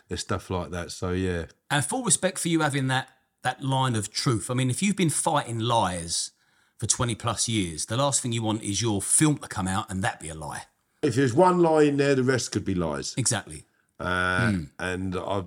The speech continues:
Speaker 1: you know, I've had to say, "No, it has to be right," even down to how you may have written something. I wouldn't say it like that.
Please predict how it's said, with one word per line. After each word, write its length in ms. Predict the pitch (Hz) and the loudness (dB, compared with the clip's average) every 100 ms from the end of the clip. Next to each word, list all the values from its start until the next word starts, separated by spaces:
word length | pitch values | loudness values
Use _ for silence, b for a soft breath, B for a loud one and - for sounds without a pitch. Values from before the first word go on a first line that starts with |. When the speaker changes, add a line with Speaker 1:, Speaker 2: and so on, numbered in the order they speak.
| - | -2
Speaker 1:
you 80 | 104 | 0
know, 160 | 95 | 2
I've 60 | 95 | 0
had 100 | 95 | -2
to 60 | |
say, 100 | - | -2
"No, 100 | 101 | -2
it 60 | 104 | -2
has 380 | - - 104 - | -6 -6 -6 -8
to 120 | 104 | -6
be 160 | 95 98 | -4 -2
right," 240 | 104 95 - | -2 -4 -4
even 240 | 104 101 | -4 -2
down 240 | 95 92 90 | -4 -6 -6
to 220 | 92 87 b b b b b b b b _ _ 85 82 - | -8 -8 b b b b b b b b _ _ -12 -12 -8
how 180 | - 110 | -2 0
you 180 | 104 101 | 0 0
may 220 | 101 98 | 0 -2
have 140 | 92 92 | -4 -2
written 280 | 104 90 | -4 -4
something. 420 | 85 87 85 87 - | -4 -4 -4 -4 -4
I 120 | 98 | -4
wouldn't 260 | 95 95 - | -2 -4 -4
say 240 | 107 110 | -4 -4
it 120 | 65 | -6
like 320 | 69 64 - 62 | -8 -10 -10 -12
that. 220 | 53 | -12